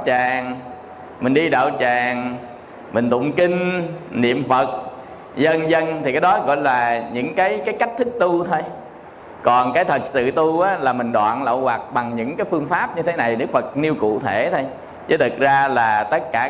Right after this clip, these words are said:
cái mình phải luôn luôn lúc nào cũng như lý tác ý, có ý thức nhắc nhở để đoạn diệt tất cả các phiền não nó chứa chấp ở trong lòng của mình.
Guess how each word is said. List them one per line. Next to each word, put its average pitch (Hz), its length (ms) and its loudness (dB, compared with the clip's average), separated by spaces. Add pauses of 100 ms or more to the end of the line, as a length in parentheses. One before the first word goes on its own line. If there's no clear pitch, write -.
cái 175 400 -2
mình 113 220 -2
phải 117 160 0
luôn 147 280 2
luôn 143 180 4
lúc 180 220 -2
nào 107 320 2
cũng 139 120 -4
như 143 140 2
lý 160 160 2
tác 180 220 0
ý, 175 280 4 (480)
có 180 360 6
ý 190 100 4 (120)
thức 233 120 2 (100)
nhắc 180 300 -2
nhở 123 340 2
để 139 100 0
đoạn 113 300 0
diệt 107 200 -2
tất - 240 -2
cả 101 240 0
các 175 140 -2 (120)
phiền 110 240 -2
não 104 200 0
nó - 60 -4
chứa 160 200 -2
chấp - 260 -2
ở 131 80 2
trong 127 220 -2
lòng 107 240 0
của 123 80 -8
mình. 101 280 -4